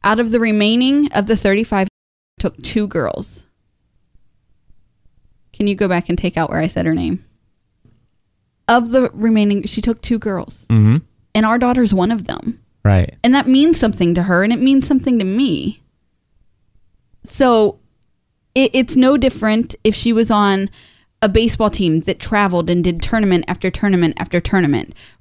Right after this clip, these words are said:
Speaker 1: or, or a basketball team or a soccer team or what. She has, she is now part of an elite sport. She's went from having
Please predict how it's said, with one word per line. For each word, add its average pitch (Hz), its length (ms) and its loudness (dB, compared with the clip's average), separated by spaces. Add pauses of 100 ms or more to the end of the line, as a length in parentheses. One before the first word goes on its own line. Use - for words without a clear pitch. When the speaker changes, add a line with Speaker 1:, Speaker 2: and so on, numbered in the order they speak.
Speaker 1:
or, 185 540 2
or 190 160 4
a 185 40 2
basketball 202 500 0
team 170 260 -2
or 160 100 0
a 180 60 0
soccer 202 400 -2
team 165 460 -4
or 175 200 0
what. 190 400 -4
She 262 640 -4
has, 202 600 -2 (400)
she 254 160 0
is 233 120 2
now 233 180 0
part - 540 -2 (680)
of 214 140 2
an 214 80 0
elite 202 320 -2
sport. - 300 -2
She's 220 280 -2
went 233 280 0
from 277 160 0
having 220 520 -2